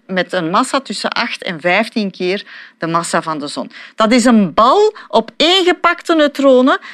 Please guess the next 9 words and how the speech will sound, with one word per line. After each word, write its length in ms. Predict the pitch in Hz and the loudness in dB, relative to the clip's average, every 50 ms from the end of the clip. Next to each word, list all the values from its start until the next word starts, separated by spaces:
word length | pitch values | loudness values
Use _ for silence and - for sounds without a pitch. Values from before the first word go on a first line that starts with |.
| - _ | -10 _
die 200 | - 233 - - | 0 0 2 4
ongeveer 380 | 320 339 320 311 277 302 294 | 2 4 4 4 4 4 2
zo 200 | 254 - 269 240 | 4 4 2 2
groot 360 | 190 185 196 214 226 262 254 | 2 0 0 2 2 2 2
is 180 | 269 247 - - | 0 -2 -2 -2
als 220 | - 196 190 170 | 0 0 0 0
een 300 | 185 175 175 165 139 - _ _ _ _ _ _ | -4 -6 -8 -10 -12 -16 _ _ _ _ _ _
typische 440 | - 277 262 269 240 226 - 190 | 2 2 4 4 2 0 0 -4
stad 580 | 170 - - - - - 214 214 - - - - | -8 -8 -10 -4 -2 -2 -2 -2 -4 -10 -18 -20